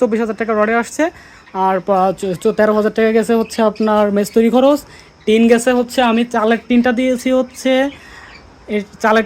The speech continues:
টিনটার বান নিয়েছে, চালে হচ্ছে পুরো এক বান টিন লাগছে, এক বানের চেয়ে একটু বেশি। চালের টিনের বান নিয়েছে হচ্ছে ছয় হাজার তিনশো টাকা something, এরকম কিছু একটা হবে। এই অ্যাভারেজে সব দিয়ে আমার এই সেটআপটা এবং এই পাশের সেটআপটা দিয়ে মেস্তুরি খরচ সহ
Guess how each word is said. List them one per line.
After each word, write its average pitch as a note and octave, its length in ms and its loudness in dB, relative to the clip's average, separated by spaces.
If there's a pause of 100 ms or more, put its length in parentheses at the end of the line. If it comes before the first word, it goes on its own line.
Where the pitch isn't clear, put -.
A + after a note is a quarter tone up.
টিনটার A#3+ 340 2
বান A#3 160 2
নিয়েছে, B3 480 2
চালে B3 220 2
হচ্ছে B3+ 200 -2
পুরো B3 140 0
এক G3+ 140 -4
বান A3 160 -2
টিন G3+ 160 -6
লাগছে, F3 340 -8
এক G3 220 -8
বানের C#4+ 280 -4
চেয়ে C#4 120 -4
একটু B3 140 0
বেশি। G3+ 280 2 (440)
চালের A3 320 2
টিনের B3 200 2
বান A#3+ 140 4
নিয়েছে A#3+ 360 2
হচ্ছে B3 600 0 (100)
ছয় G#3+ 360 -2
হাজার A3+ 800 0 (140)
তিনশো G#3 340 -2
টাকা A3+ 240 -2
something, G3+ 500 -4 (640)
এরকম A#3 320 2
কিছু A3 200 -2
একটা A3 180 -4
হবে। G3+ 320 0 (440)
এই F4 80 4
অ্যাভারেজে D4 400 4
সব B3+ 320 2
দিয়ে A#3 240 4
আমার C4 200 2
এই C4 80 6
সেটআপটা B3 480 2 (140)
এবং C4 240 4 (800)
এই A3 120 4
পাশের A#3 280 4
সেটআপটা B3+ 500 2
দিয়ে A#3 440 4
মেস্তুরি B3+ 540 2
খরচ A#3+ 360 0
সহ A3+ 540 4